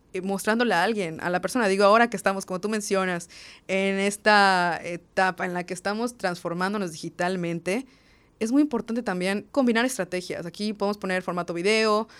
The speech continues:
al final a lo mejor también poner un video con una persona diciendo, "Hola, pudimos resolver todas tus dudas, si no, eh, da clic abajo para continuar hablando con el bot. Si quieres hablar con alguien, da clic a la izquierda", por ejemplo. Entonces, combinar todas estas tácticas que nos pueden funcionar y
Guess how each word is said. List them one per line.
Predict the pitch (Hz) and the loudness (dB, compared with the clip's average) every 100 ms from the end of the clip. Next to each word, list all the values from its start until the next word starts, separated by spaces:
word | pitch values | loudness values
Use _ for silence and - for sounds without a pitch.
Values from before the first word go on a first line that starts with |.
| - | -10
al | - | -4
final | 185 214 202 208 | -2 2 4 4
a | |
lo | 190 | 2
mejor | 180 165 202 | -2 2 2
también | 196 185 196 196 - | 2 0 0 -2 -4
poner | 185 180 190 | 0 2 2
un | |
video | 190 185 185 | 2 2 2
con | |
una | 190 202 | 0 0
persona | 190 - 185 | 0 0 0
diciendo, | 180 180 202 208 | 0 -2 0 2
"Hola, | 240 214 | 4 2
pudimos | 185 247 320 | 2 2 2
resolver | 262 233 240 | 4 2 4
todas | 240 | 0
tus | 240 180 | -2 -2
dudas, | 226 254 285 | 4 6 6
si | 285 | 2
no, | 202 226 302 359 - - - | 2 4 2 -2 -16 -20 -12
eh, | - 190 | -4 2
da | 196 | 2
clic | 208 254 269 | 4 2 2
abajo | 208 226 233 262 | 4 4 6 4
para | 254 175 | 4 2
continuar | 180 170 180 185 | 0 -4 -2 0
hablando | 196 202 | 2 0
con | 202 | 0
el | 202 | 4
bot. | 262 277 | 2 2
Si | |
quieres | 226 226 | -2 0
hablar | 208 208 | 2 0
con | 233 233 | 2 4
alguien, | 240 240 240 | 4 2 0
da | 185 | -2
clic | - 180 | -4 -4
a | |
la | 165 | -4
izquierda", | 175 233 220 208 | -2 0 2 0
por | - | -2
ejemplo. | - 185 180 | -4 -4 -2
Entonces, | 180 190 196 | -2 -4 -4
combinar | 196 185 185 196 - - - _ _ _ _ - | -4 -2 0 -2 -4 -20 -20 _ _ _ _ 0
todas | 247 240 240 | 4 6 6
estas | 226 208 214 | 2 -2 -4
tácticas | - 170 - 190 196 285 - - - - _ | -2 -2 -4 0 2 2 -4 -20 -20 -20 _
que | 214 202 | 0 2
nos | 196 190 | 0 4
pueden | 233 254 | 4 4
funcionar | 220 196 214 262 - | 2 4 4 2 2
y | 277 311 | 4 4